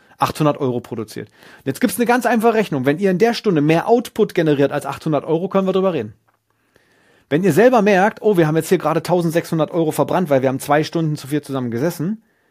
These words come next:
dann funktioniert das so nicht und dann müsst ihr einfach auch die Verantwortung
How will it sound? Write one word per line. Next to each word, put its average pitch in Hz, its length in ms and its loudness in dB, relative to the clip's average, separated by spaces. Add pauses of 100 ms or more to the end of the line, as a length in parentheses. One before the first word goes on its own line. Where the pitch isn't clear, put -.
(800)
dann 147 240 -2
funktioniert 214 560 2
das 139 120 -2
so 143 120 -4
nicht 175 200 -2
und 156 100 -4
dann 143 120 0
müsst - 260 -4
ihr 226 280 4
einfach 143 360 -2
auch 147 140 -4
die 151 140 -6
Verantwortung 175 840 -2